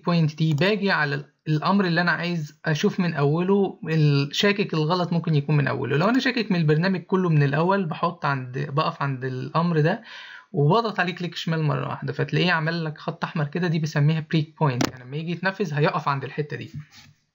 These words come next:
خلاص، وهنا بدل ما كنت بضغط كليك يمين وأقول له run file، هقول له debug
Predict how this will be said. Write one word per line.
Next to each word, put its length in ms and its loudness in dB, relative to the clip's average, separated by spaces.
خلاص، 400 0
وهنا 300 6
بدل 160 2
ما 120 2
كنت 240 -2
بضغط 420 0
كليك 240 -2
يمين 320 6
وأقول 260 4
له 80 4
run 200 2
file، 340 0
هقول 240 2
له 100 4
debug 280 0